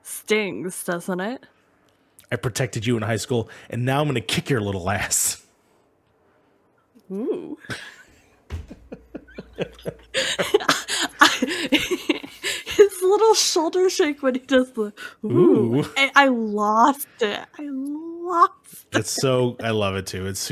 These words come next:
Speaker 2: goofy and fun, and I just love whenever they have, like, antagonistic, uh,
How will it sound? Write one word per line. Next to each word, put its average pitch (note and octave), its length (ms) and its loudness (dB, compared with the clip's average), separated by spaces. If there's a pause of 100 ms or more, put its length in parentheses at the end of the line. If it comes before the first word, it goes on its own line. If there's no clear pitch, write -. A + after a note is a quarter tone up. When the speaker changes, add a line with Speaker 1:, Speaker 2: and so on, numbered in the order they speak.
(140)
Speaker 2:
goofy A2+ 360 0
and G#2 140 -4
fun, G2 360 -4
and F#2+ 100 -10
I G2+ 100 -4
just G#2 220 -6
love G2+ 240 -4
whenever F#2+ 260 -6
they F2+ 300 -8 (260)
have, F#2+ 240 -6
like, F2+ 200 -8
antagonistic, F#2 840 -10
uh, G#2 400 -6